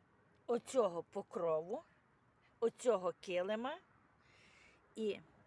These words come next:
я отакі нюанси я бачу. Бачите, тут вже мені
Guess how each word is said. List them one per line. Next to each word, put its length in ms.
я 380
отакі 560
нюанси 600
я 220
бачу. 440
Бачите, 400
тут 260
вже 240
мені 420